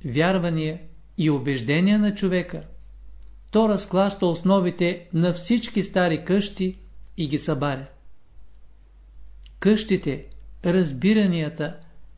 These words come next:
Вярванията се разклащат и падат, но земята и божественото в света си остават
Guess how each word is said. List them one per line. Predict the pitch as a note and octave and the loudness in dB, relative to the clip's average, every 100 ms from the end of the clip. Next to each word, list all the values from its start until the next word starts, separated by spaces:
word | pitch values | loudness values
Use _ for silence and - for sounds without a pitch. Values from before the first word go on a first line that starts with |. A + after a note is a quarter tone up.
| F3 | -8
Вярванията | A#2+ C3+ D3+ E3+ G#3 G#3+ G3+ F#3+ F3+ - - - | -4 -2 0 4 4 4 2 0 -2 -4 -14 -16
се | - - C#3 | -10 -4 -2
разклащат | C#3+ - E3 F3+ E3 E3 D#3 | -2 -2 0 0 0 -4 -2
и | D3+ | -4
падат, | - D3+ F#3 G3 - - _ - - - - | -2 0 0 -2 -6 -20 _ -20 -20 -20 -12
но | C#3 C3+ C3 | -6 -4 -2
земята | B2+ B2+ E3 F3 D3+ D3 - - - - | -2 -2 -2 -2 -4 -4 -8 -16 -14 -4
и | E3 | -2
божественото | C#3 C#3+ A#2+ F3 G#3 A3 A3 A3 A3 | 0 0 2 2 2 4 4 4 0
в | |
света | G3+ G3+ F#3+ F#3+ G3 - - - | 2 0 2 2 0 -6 -20 -20
си | - D#3+ | -4 -2
остават | D3 C#3 - E3 F3 F3 - | -2 -4 -2 0 0 -4 -10